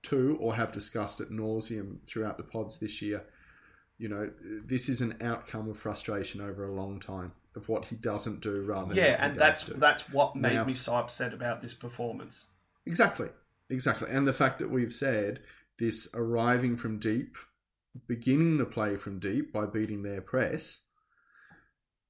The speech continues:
Speaker 1: he's a fucking perfect player for that. So two things. If he could stay fit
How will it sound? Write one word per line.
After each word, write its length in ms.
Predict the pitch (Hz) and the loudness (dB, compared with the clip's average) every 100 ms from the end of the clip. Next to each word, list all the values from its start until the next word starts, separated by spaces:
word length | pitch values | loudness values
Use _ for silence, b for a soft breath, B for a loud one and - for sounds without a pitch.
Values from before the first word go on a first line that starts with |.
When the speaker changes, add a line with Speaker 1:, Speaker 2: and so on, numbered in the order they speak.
| - | -10
Speaker 1:
he's 120 | 117 113 | -8 -6
a 40 | |
fucking 380 | - 120 - 101 | -4 -6 -4 -4
perfect 360 | 110 101 - | -2 -2 -4
player 240 | - 95 85 | -8 -6 -6
for 140 | - | -6
that. 240 | 92 90 - | -10 -8 -4
So 200 | 104 104 | -2 0
two 220 | - 170 | 6 6
things. 320 | 156 104 - - | 6 -2 -4 -6
If 100 | 120 | -6
he 100 | 110 | -6
could 140 | 107 | -6
stay 240 | - 113 | -2 0
fit 440 | 107 - - - | -2 -2 -4 -2